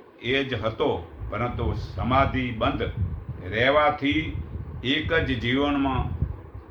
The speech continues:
ચંદ્રલોક, ઇન્દ્રલોક અને યમલોક એવા ઘણા જ દ્રશ્યો આપોઆપ વિના પ્રતને કેવળ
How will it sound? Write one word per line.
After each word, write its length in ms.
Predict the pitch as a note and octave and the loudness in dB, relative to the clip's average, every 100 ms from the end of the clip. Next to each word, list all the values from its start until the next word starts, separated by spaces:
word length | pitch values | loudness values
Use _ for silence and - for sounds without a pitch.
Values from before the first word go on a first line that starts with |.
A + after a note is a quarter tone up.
| - - - - - - - - | -18 -16 -18 -18 -20 -20 -16 -8
ચંદ્રલોક, 1160 | - B2+ C#3+ D3+ D3+ D3+ C3+ D3 D3 D3 - - | 0 2 6 6 6 4 2 2 0 -4 -12 -8
ઇન્દ્રલોક 760 | B2+ C#3+ D3+ D3 D3 D3 D3 C3 - - - | -4 0 0 2 2 2 2 -2 -6 -6 -4
અને 320 | A#2 C3 A2+ A2+ - - F2 | -2 0 -2 -6 -14 -14 -4
યમલોક 640 | G#2 C#3+ D#3 D#3 D3+ - | 2 2 2 2 2 0
એવા 300 | - C#3 C3 | 0 2 2
ઘણા 600 | A#2 - A#2+ D#3 F3+ F#3 | 0 -2 2 4 6 6
જ 140 | F3 E3+ - - - - | 2 -2 -6 -8 -12 -6
દ્રશ્યો 600 | A#2+ D#3 - E3 C#3+ - - | -2 -2 -2 0 0 -2 -2
આપોઆપ 920 | C#3+ F#3 F#3+ F3 E3 E3 - - - | -2 2 4 6 6 4 -2 -12 -10
વિના 420 | F#2 C3+ F3 F#3+ | -4 -2 2 2
પ્રતને 760 | - D3+ - D3+ D3 C#3+ D3+ - - - - - - - - - | 2 0 -4 -2 2 2 0 -4 -6 -2 -2 -2 -8 -14 -14 -4
કેવળ 320 | C3 D#3+ D#3 | 0 2 2